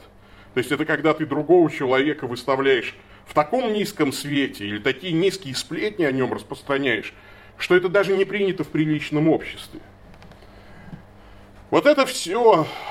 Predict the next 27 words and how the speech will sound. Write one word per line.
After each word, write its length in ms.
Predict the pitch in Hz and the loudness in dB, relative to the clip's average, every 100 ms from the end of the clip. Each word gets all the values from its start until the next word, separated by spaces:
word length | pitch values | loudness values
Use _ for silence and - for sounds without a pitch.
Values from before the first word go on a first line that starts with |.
| - | -6
э, 480 | 135 131 123 120 117 123 | 0 2 4 4 2 -2
снижает 720 | - 165 175 147 175 180 202 - - - | -8 0 0 2 2 2 0 -6 -20 -16
интерес 760 | 139 135 143 135 151 147 - - - - | -14 -6 -2 2 2 0 -6 -16 -20 -18
к 60 | - | -6
Слову 380 | 160 151 104 | 0 2 0
Божьему. 500 | 95 101 92 82 80 76 - - - - | -2 -2 -4 -6 -16 -18 -20 -20 -18 -14
И 60 | - | -6
чтобы 240 | - 156 | -2 0
Слово 300 | 208 190 196 | 2 4 4
Божие 540 | 160 175 175 143 131 - | 4 2 2 2 2 0
мы 180 | 127 143 | -4 -6
действительно 600 | 113 - 143 135 117 107 | -8 -12 -10 -10 -8 -8
полюбили, 720 | 117 113 117 143 202 196 190 - - - - - - | -6 -6 -6 -6 -2 0 -2 -4 -20 -20 -20 -16 -4
нам 260 | 131 190 | -2 2
нужно 400 | 165 165 170 160 - - - | 0 2 0 0 -4 -20 -18
вот 180 | - 131 | -10 -4
с 60 | - | 0
этим 260 | 170 110 | 0 -2
бороться. 460 | 101 113 113 - - - - - | 0 0 0 -8 -16 -20 -20 -18
Казалось 460 | - 107 120 143 113 | -8 -2 0 0 -2
бы, 160 | 107 117 | -8 -4
парадоксально, 720 | - 104 113 - 185 175 98 | -4 -2 -4 0 2 2 0
некоторые 400 | 95 - 98 95 | -8 -10 -8 -6
люди 200 | 95 90 | -8 -8
говорят: 380 | 95 101 90 92 | -4 -4 -4 -8
«Надо 320 | 95 131 135 | -2 -2 -2
же, 180 | 120 | -8